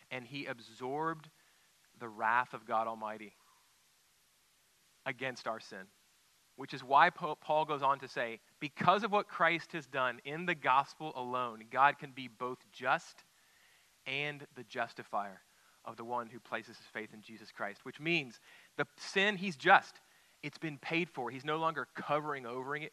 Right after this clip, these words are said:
over it and winking at it, as it were. That's biblical, okay?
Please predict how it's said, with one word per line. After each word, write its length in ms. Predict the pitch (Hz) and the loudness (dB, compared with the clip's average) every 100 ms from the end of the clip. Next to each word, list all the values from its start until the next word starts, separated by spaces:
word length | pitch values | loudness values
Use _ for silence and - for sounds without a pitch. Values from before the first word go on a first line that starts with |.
| - | -4
over 280 | 139 147 175 | -2 0 -2
it 120 | 185 _ _ - | -4 _ _ -16
and 180 | 127 117 | -12 -6
winking 360 | 131 147 131 117 | -6 -6 -8 -8
at 120 | 107 | -8
it, 80 | 104 | -10
as 120 | 110 | -14
it 80 | 110 | -14
were. 180 | 107 101 | -14 -14
That's 140 | 107 | -14
biblical, 420 | - 120 110 104 - | -10 -8 -10 -14 -14
okay? 240 | 107 120 | -8 -6